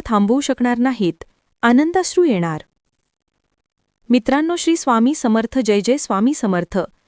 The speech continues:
स्वागत आहे तुमचं स्वामी माझे गुरु माऊली या चॅनलमध्ये. कर्क राशीचा स्वामी चंद्र हा मनाचा आणि भावनांचा अधिपती आहे.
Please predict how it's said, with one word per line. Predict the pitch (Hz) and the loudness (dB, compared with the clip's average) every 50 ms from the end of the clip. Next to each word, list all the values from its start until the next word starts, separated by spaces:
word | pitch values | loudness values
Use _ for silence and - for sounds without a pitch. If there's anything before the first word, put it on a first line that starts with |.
| _ _ _ | _ _ _
स्वागत | - - 233 214 226 262 339 - | -2 0 0 0 2 0 -2 -2
आहे | 330 294 254 302 330 - | -4 -2 -2 -4 -2 0
तुमचं | 285 269 262 - 320 | 0 0 0 0 -2
स्वामी | - - 226 190 196 220 | -2 -2 -2 0 2 2
माझे | 233 226 202 175 165 - 202 196 | 0 0 0 -2 -2 -2 -4 -2
गुरु | 165 175 170 175 247 339 _ _ _ _ _ _ _ | -2 -2 -2 -2 -4 -4 _ _ _ _ _ _ _
माऊली | 208 214 214 240 277 302 359 330 247 | 2 4 4 4 4 2 0 0 0
या | 226 226 311 - | -2 -4 -4 -4
चॅनलमध्ये. | - 277 233 214 196 190 180 170 170 156 175 165 - _ _ _ _ _ _ _ _ _ _ _ | -2 -2 0 0 0 0 -2 -4 -4 -4 -6 -8 -8 _ _ _ _ _ _ _ _ _ _ _
कर्क | - 262 254 254 - 359 | 4 4 4 4 2 0
राशीचा | 359 302 277 - 320 294 - 311 320 | 0 0 -2 -2 -4 -2 -2 -4 -4
स्वामी | - - 240 214 214 240 254 | -2 0 0 2 2 2 0
चंद्र | - - 214 208 208 220 | 0 0 0 0 0 -2
हा | 247 240 247 269 | -4 -2 -2 -2
मनाचा | 277 247 214 214 220 226 - - 269 | 0 0 0 0 -2 -2 -2 -2 -2
आणि | 262 269 285 | 0 0 -2
भावनांचा | 233 208 202 196 190 196 208 220 220 - - | -2 -2 -2 -2 0 0 -2 -2 -2 -2 -2
अधिपती | 220 185 - 220 220 - 269 - 302 302 | -2 -2 -4 -6 -4 -4 -2 -2 0 -2
आहे. | 262 196 165 - 175 143 | -2 -2 -4 -6 -8 -10